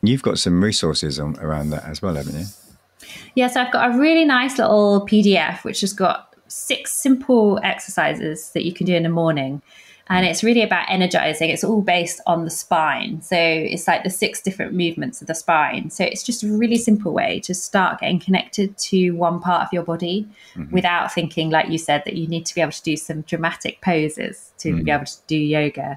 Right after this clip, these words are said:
Speaker 2: So yeah, I will definitely give you the link for that, that you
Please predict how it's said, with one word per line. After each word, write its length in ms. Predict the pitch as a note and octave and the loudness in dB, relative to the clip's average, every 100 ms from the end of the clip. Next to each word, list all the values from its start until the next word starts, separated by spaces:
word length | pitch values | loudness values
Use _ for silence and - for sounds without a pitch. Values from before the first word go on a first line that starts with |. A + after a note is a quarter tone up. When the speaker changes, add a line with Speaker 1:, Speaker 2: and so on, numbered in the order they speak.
| - | -12
Speaker 2:
So 220 | - F#3 | -2 2
yeah, 300 | F3 D3 - | 2 2 2
I 100 | E3 | 2
will 140 | E3 | 2
definitely 340 | E3 F#3 - E3 | 2 0 -2 -2
give 180 | F3 F3 | -2 0
you 60 | |
the 80 | D#3+ | 0
link 300 | C#3+ C#3 - | 0 -2 -6
for 140 | - C#3+ | -10 -6
that, 240 | - - | -4 -6
that 140 | - | -10
you 120 | - | -10